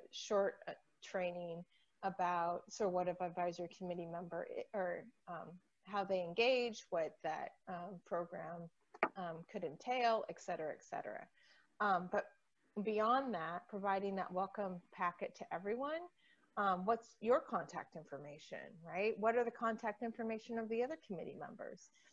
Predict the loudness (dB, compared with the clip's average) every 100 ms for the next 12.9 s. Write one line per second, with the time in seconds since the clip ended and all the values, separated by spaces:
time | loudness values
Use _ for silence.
0 | _ 4 4 6 6 8 8 8 4 0
1 | 2 2 4 2 0 -2 -2 -4 -6 -4
2 | -4 -4 -8 -8 -4 -2 -2 -6 _ -4
3 | -4 -4 -10 -16 0 0 2 0 0 0
4 | -4 -6 -4 -2 -2 -2 -4 -6 -8 -6
5 | -8 -4 -2 -2 -4 -8 -8 -10 -8 -10
6 | -14 -16 -20 -20 _ 0 0 -2 -2 0
7 | 2 2 0 -2 -2 -2 -2 -2 -4 -4
8 | -8 -6 -2 0 0 0 0 0 -4 -6
9 | -6 -6 -6 -6 -8 -10 -8 -8 -6 -4
10 | -2 -2 0 0 0 2 2 2 0 -2
11 | -2 -4 -4 -2 -2 -4 -2 -2 -2 -2
12 | 0 0 0 -2 -4 -2 -2 -2